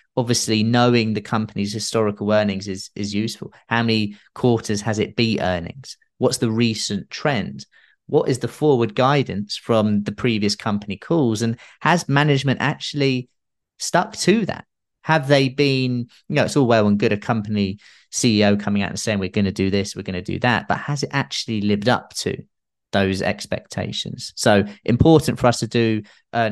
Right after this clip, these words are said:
um, research before an earnings report. Things that we can review, of course, financial statements, those earnings reports, the previous conference calls, and also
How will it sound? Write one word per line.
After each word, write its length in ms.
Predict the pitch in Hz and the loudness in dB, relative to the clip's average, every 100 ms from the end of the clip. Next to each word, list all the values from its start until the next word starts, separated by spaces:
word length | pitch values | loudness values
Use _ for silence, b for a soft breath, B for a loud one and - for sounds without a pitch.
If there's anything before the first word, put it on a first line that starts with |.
| 107 | -4
um, 460 | - 107 101 101 101 | -6 -4 -4 -6 -8
research 540 | - 113 104 - 98 - | -6 -6 -4 -4 -4 -6
before 300 | 117 110 104 | -8 -4 0
an 80 | 101 | 2
earnings 320 | 101 98 - | 0 -2 -6
report. 340 | 98 - 104 | -10 -4 -2
Things 260 | - 180 156 | 2 0 2
that 80 | 165 | 2
we 120 | 147 | 0
can 160 | 143 | 0
review, 480 | 135 127 143 143 139 139 B B - | 0 2 4 6 4 2 B B -8
of 140 | 123 | -8
course, 400 | - 143 127 - | 2 4 4 0
financial 480 | - 120 117 104 123 | -6 -4 -4 -8 -12
statements, 640 | - 123 113 120 113 101 | 0 2 2 0 -2 -2
those 200 | 117 104 | -4 0
earnings 360 | 113 110 110 104 | 0 2 0 -4
reports, 540 | 101 - 113 113 - | -8 2 4 4 2
the 80 | 110 | -10
previous 480 | - 123 113 107 104 | -6 -2 0 -2 -4
conference 720 | - 131 117 104 113 104 - | -4 -2 -2 -2 -2 -2 -6
calls, 460 | - 110 104 104 104 B B B | -2 0 2 0 -4 B B B
and 420 | - 156 98 113 - | 0 2 2 -2 -2
also 600 | 151 156 - 90 85 | -2 -2 -2 -2 -2